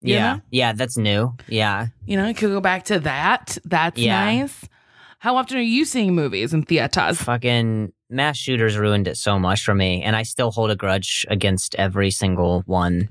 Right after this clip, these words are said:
Speaker 2: And
Speaker 1: You
Speaker 2: how
Speaker 1: know?
Speaker 2: uncrea-, how
Speaker 1: Fair.
Speaker 2: uncreative it is to do it into a, in a movie theater. Like, I don't know. And so, uh, I feel, I feel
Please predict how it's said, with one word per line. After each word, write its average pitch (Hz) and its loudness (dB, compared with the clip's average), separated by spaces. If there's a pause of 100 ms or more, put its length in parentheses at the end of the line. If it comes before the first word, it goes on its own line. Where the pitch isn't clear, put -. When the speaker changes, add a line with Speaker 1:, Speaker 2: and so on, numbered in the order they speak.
(120)
Speaker 2:
And 110 -2
Speaker 1:
You 113 0
Speaker 2:
how - 2
Speaker 1:
know? 247 0
Speaker 2:
uncrea-, 131 0 (240)
how 214 2
Speaker 1:
Fair. - 0
Speaker 2:
uncreative 165 0
it 143 2
is 135 0
to 120 -4
do 127 0
it 131 4
into 120 2
a, 107 -6
in 123 -4
a 113 4
movie 107 2
theater. 92 2
Like, 92 0 (400)
I 117 4
don't 101 2
know. 101 0
And 123 -4
so, 135 -2 (440)
uh, 139 2
I 151 2
feel, 135 -2 (540)
I 135 0
feel 127 0